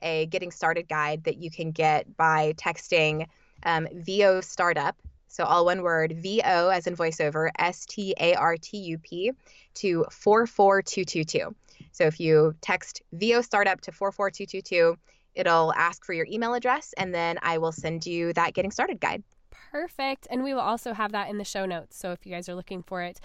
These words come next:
Speaker 2: you can access the show notes for episode one oh six at boldturquoise dot com slash one oh six. So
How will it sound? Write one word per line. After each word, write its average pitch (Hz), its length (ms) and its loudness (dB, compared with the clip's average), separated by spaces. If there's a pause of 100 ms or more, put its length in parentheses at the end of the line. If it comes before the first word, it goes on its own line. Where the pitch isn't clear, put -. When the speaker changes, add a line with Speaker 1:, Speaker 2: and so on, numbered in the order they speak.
(340)
Speaker 2:
you 180 340 -6
can 165 360 -10
access 185 380 -10
the - 120 -16
show 170 220 -12
notes 170 360 -12
for - 260 -14
episode 170 460 -12
one 180 300 -6
oh 170 160 -8
six - 400 -12
at 170 160 -12
boldturquoise 196 600 -8
dot 175 200 -6
com 175 300 -4
slash 170 340 -10
one 170 140 -10
oh 156 100 -10
six. - 360 -14 (280)
So 175 400 -4